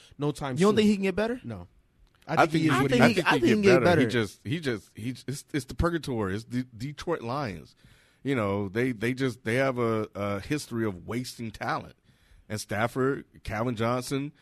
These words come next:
Speaker 3: Barry Sanders, they've had talent. They just
Speaker 1: They
Speaker 3: wasted
Speaker 1: have.
Speaker 3: it.
Speaker 1: But the Mount Olympus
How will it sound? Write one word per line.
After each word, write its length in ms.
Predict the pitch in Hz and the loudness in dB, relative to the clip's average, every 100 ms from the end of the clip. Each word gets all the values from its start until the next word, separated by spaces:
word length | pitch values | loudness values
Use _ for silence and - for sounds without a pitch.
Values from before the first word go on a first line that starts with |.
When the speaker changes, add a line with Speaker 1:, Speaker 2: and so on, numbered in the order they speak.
| _ _ _ _ | _ _ _ _
Speaker 3:
Barry 300 | - 98 127 135 | -6 0 2 2
Sanders, 600 | 123 127 139 143 143 120 | 2 0 0 -2 -4 -4
they've 200 | 113 143 | -4 0
had 240 | 135 160 | 0 0
talent. 320 | 156 208 165 | -2 -2 -4
They 80 | 104 | -6
just 200 | 110 156 | -6 -4
Speaker 1:
They 40 | 135 | -2
Speaker 3:
wasted 260 | 120 110 | -2 -2
Speaker 1:
have. 80 | 101 | -10
Speaker 3:
it. 60 | - - - - - | -12 -18 -20 -16 -4
Speaker 1:
But 120 | 160 | -2
the 80 | 139 | -2
Mount 300 | 131 156 214 | -2 -2 0
Olympus 640 | 180 170 160 135 117 - | 2 0 0 -4 -6 -14